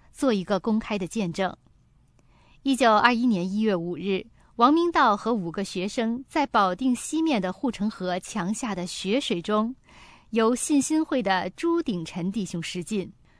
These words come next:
五个学生中之一的石天民后来成为王明道的同工。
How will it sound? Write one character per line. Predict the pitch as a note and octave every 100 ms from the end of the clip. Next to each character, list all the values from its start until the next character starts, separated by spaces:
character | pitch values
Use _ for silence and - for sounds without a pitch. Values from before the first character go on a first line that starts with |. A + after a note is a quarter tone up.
| _ -
五 | A#3+
个 | A#3+ D4+
学 | B3+ G#3+
生 | C4+ C4
中 | B3 A#3+ B3
之 | B3+ B3
一 | B3
的 | A3+ F#3+
石 | G3 - G3
天 | A#3 D4 D4
民 | C4+ F3 F3 B3
后 | - A#3
来 | G#3 G#3
成 | G3+ F#3+
为 | B3 F#3+
王 | F#3+ F#3+ G3+
明 | F3+
道 | F3 F#3+
的 | E3
同 | - F3 E3
工。 | G3 G3+